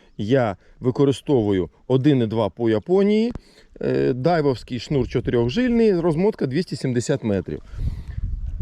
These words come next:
Флюр стоїть п'ятсот п'ятий. І починаю сьогоднішню риболовлю з отакого, да, стіггама ч-, чотирьох дюймах ручної роботи,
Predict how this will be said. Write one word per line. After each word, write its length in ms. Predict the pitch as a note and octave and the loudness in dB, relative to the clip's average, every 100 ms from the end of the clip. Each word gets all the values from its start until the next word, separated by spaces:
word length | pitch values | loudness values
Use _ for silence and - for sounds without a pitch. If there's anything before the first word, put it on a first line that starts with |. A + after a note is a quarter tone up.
| - - - - - _ _ - - - | -8 -12 -20 -20 -20 _ _ -18 -14 -12
Флюр 320 | - G#3+ F3+ B2+ | 0 4 4 2
стоїть 320 | - C#3 A2+ | 0 -2 0
п'ятсот 400 | C#3+ B2 D3+ B2+ | -2 0 -2 -2
п'ятий. 520 | B3 C4 C4 C4 - - - - - - - | 0 0 -2 -4 -6 -12 -12 -10 -10 -8 -4
І 200 | B3+ D4+ | 2 2
починаю 540 | - A#3 A#3 G#3+ F#3 E3 | 2 0 0 2 2 0
сьогоднішню 460 | E3 D#3+ D3+ A#3+ | 0 0 -2 -2
риболовлю 640 | B3+ C4 C#4 C#4+ C4+ C4+ B3+ - - - - - | 0 2 2 2 2 0 -2 -6 -8 -10 -14 -12
з 140 | - | -2
отакого, 720 | A3 - F3+ G3+ G3 F3 E3+ - - - - | -2 0 -2 2 2 2 0 -2 -8 -12 -10
да, 420 | - - G#2+ B2 - - | -10 -6 -6 -6 -6 -6
стіггама 680 | - - D#3+ C#3 C#3 C3 B2 | -4 0 2 4 2 2 -4
ч-, 140 | - - - - | -10 -20 -20 -16
чотирьох 500 | - E3+ E3+ D3+ C#3+ | -4 0 2 4 2
дюймах 420 | D#3+ C4+ C4 A#3 - - - - - _ _ - - - | 0 -2 -2 -4 -8 -16 -16 -18 -20 _ _ -14 -12 0
ручної 460 | D#3 - G3 G#3+ G3+ | 2 4 4 4 4
роботи, 500 | G3+ G3+ G3+ G3 | 2 0 0 0